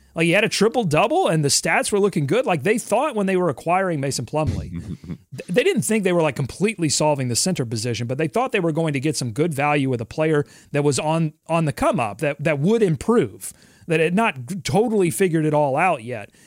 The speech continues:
Speaker 1: and then had that huge regression last season. And so I think that's, you know, now if he does this for the Hornets or for another team for the next couple of seasons, yeah, then I'll, I'll say a little stretch. But it's tough because that last season,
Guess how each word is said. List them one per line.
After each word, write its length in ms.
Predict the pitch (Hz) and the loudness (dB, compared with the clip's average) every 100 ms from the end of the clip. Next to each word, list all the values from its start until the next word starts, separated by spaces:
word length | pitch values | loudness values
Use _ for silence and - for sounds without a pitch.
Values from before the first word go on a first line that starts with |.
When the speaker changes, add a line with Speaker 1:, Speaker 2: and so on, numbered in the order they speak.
| - - | -20 -6
Speaker 1:
and 200 | 151 156 | 0 0
then 220 | 131 180 160 | 2 2 0
had 420 | - 170 190 151 | 0 0 2 0
that 200 | 143 107 | -2 -4
huge 600 | - - 175 208 240 160 | -12 -2 2 4 4 2
regression 600 | 156 127 139 151 135 131 117 | 0 2 2 0 0 -2 -4
last 320 | 127 117 - | -4 -2 0
season. 440 | 147 147 113 92 - _ _ - - | 0 0 -2 -10 -20 _ _ -16 -4
And 140 | 151 | -2
so 140 | - 151 | 2 2
I 100 | 151 | 2
think 160 | 156 | 0
that's, 300 | 131 202 - - - | 0 0 -2 -8 -4
you 100 | 175 | 0
know, 80 | 156 | 0
now 320 | 151 170 165 - | 0 0 0 -2
if 140 | 143 | -2
he 100 | 180 | 0
does 280 | 156 190 147 | 2 2 2
this 280 | 165 160 - - | 2 2 -2 -6
for 160 | - 127 | -8 -4
the 80 | 107 | 0
Hornets 340 | 196 240 220 | 0 0 -2
or 80 | 165 | -2
for 160 | 151 | -2
another 240 | 135 127 117 | -2 -4 -4
team 380 | - 226 226 202 | -2 -2 -2 -2
for 100 | 165 | -2
the 80 | |
next 140 | 170 - | -2 -2
couple 180 | 139 139 | -4 -4
of 60 | |
seasons, 460 | - 262 214 233 190 | -4 -4 -4 -4 -4
yeah, 220 | 320 139 | -4 -2
then 160 | 123 151 | -2 -2
I'll, 160 | 143 135 - | -4 -6 -6
I'll 200 | 151 127 | -4 -2
say 180 | 156 127 | -4 -4
a 60 | |
little 180 | 127 123 | -4 -6
stretch. 400 | - 214 156 - - - _ - | -4 -4 -4 -6 -14 -20 _ -4
But 100 | 147 | -2
it's 160 | - | -2
tough 300 | - 240 262 | -2 -2 -4
because 240 | - 139 143 | -4 -2 -2
that 160 | 139 | -2
last 280 | 123 175 143 | -2 0 0
season, 360 | - 185 156 | 0 0 -2